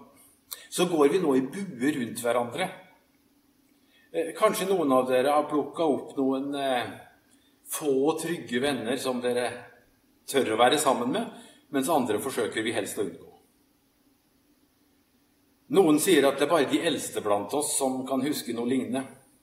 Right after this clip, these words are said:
De som fortsatt kan huske krigen. Og det er nok riktig.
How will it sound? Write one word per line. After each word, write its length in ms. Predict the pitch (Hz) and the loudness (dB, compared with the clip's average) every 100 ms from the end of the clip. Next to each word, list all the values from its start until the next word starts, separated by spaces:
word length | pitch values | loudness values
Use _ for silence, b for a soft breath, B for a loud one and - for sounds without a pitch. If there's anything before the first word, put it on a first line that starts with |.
| _ _ - B B B | _ _ -20 B B B
De 140 | 135 | 2
som 160 | 131 160 | 4 2
fortsatt 380 | 127 - 113 | 0 0 0
kan 160 | 131 120 | 0 -4
huske 260 | 123 - 139 | -4 -6 -4
krigen. 400 | 131 113 196 190 B B B B B _ - | -4 -4 -6 -8 B B B B B _ -4
Og 80 | 170 | 2
det 140 | 208 | 2
er 20 | |
nok 160 | 135 143 | 2 -2
riktig. 400 | 139 - 110 | -4 -6 -12